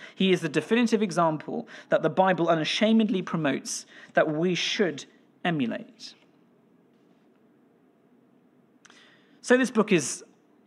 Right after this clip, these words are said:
about God's trustworthiness and the promises he made and the need that we have to trust in them following Abraham as our model.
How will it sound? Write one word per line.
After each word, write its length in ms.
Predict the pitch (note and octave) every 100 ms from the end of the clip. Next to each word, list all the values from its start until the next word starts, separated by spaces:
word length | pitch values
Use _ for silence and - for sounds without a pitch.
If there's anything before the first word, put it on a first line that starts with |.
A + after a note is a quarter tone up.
| _
about 460 | - D3 C3 - -
God's 380 | E3+ D3 C3 -
trustworthiness 1200 | - - - C#3 B2 A2+ G#2+ - - - - - _ _ _ -
and 80 | C3+
the 60 |
promises 540 | C3 - G3 G3 F3+ E3+
he 120 | D#3+
made 520 | C3 A#2 B2 - E3+ - _ _ _ _ _ _
and 80 | E3+
the 60 | E3
need 400 | E3+ F#3 F#3+ D#3+
that 120 | E3
we 100 | D#3
have 180 | E3 D3+
to 100 | D3+
trust 360 | - F3+ - E3+
in 120 | D#3
them 160 | C#3
following 420 | C3+ D#3 C#3 C3+ C3+
Abraham 640 | B2+ A#2 A#2 A#2+ A#2 A#2 - _ _ _ _ _ _ _ _
as 140 | B2+
our 140 | A#2 A2+
model. 460 | A2+ G#2+ A#2 B2+